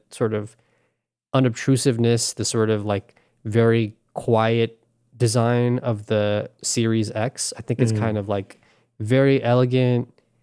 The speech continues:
Speaker 1: and I, I still like the playfulness at the top with the holes. Sorry if you have, what is it, like, tryptophobia or whatever. But, um,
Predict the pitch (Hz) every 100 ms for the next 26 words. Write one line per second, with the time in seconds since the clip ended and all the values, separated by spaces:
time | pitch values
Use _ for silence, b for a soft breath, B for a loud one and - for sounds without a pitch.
0 | _ _ _ 120 117 117 117 123 117 131
1 | - 160 147 - 120 - 123 - 120 120
2 | - 117 107 - 113 117 - 113 - 110
3 | 117 113 117 117 - - 113 110 120 113
4 | 110 101 - _ _ - 110 98 98 -
5 | 120 - - 113 110 113 113 117 113 113
6 | 113 b b b b _ - 113 110 -
7 | 113 110 110 104 107